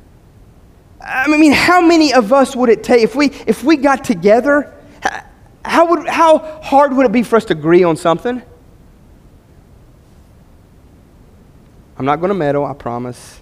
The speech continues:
Maybe. We'll see where God takes us. But you know what I'm saying?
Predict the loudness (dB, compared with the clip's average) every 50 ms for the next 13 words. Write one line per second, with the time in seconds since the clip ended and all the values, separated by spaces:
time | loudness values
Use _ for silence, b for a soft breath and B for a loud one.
0 | _ _ -20 _ _ -20 -20 _ _ -20 -20 -20 -20 -20 -20 -20 _ _ _ _
1 | -20 -20 _ -20 -20 -20 -20 -20 -18 -16 -14 -14 -12 -14 -14 -16 -18 -20 b b
2 | b b b b b b b b b b -20 -20 -12 -10 -10 -8 -6 -8 -8 -8
3 | -8 -10 -10 -10 -10 -12 -14 -14 -14 -16 -20 -20 b b b b b b b b
4 | 0 2 2 2 0 0 -2 -2 -2 0 0 -2 -4